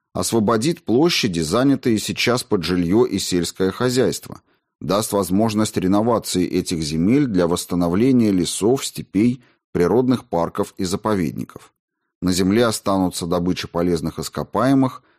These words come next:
промышленное производство и энергетика. Можно будет перемещаться из летающих жилых районов на работу и обратно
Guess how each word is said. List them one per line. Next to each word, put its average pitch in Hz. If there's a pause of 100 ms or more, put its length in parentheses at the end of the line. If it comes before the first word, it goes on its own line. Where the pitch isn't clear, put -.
(160)
промышленное 135
производство 101
и 87
энергетика. 87 (560)
Можно 151
будет 135
перемещаться 110
из 92
летающих 92
жилых 92
районов 101
на 123
работу 98
и -
обратно 78